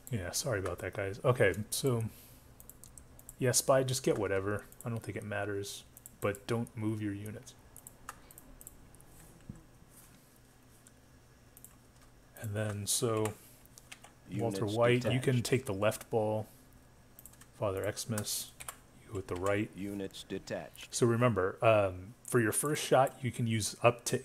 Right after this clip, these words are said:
Speaker 1: eight satchel charges. You don't need to use them all. Um, and there's no, there's no time, you know, just shoot, um,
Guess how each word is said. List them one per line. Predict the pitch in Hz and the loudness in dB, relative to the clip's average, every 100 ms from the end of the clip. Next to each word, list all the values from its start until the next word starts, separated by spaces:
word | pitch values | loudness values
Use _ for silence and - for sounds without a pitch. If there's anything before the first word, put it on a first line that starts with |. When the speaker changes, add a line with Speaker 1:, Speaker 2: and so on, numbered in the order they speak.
| 107 | 0
Speaker 1:
eight | 113 - | 0 2
satchel | - 98 113 | 2 2 0
charges. | - 104 104 101 95 | -2 0 0 -4 -4
You | 98 | -2
don't | 117 117 | 0 0
need | 120 110 | -2 -2
to | 107 | 0
use | 104 - | 0 0
them | 98 | -2
all. | 95 95 - - - - - - - - - - | -2 -4 -8 -20 -20 -20 -20 -20 -20 -20 -20 -6
Um, | 95 90 87 87 90 - - - - | -4 -4 -6 -10 -16 -20 -20 -20 -4
and | 104 98 | -2 0
there's | 101 - | 2 4
no, | 131 120 117 - - | 6 4 2 -8 -4
there's | 107 101 | -2 2
no | 120 | 0
time, | 110 - 110 107 104 98 - - - - - - | 0 2 2 2 0 -6 -10 -20 -20 -20 -20 -10
you | 104 | -6
know, | 95 | -6
just | 90 113 - - - - - | -4 -2 -2 -6 -20 -20 -16
shoot, | - - 127 117 - | -6 0 2 0 -2
um, | 98 90 87 87 | -2 0 -4 -10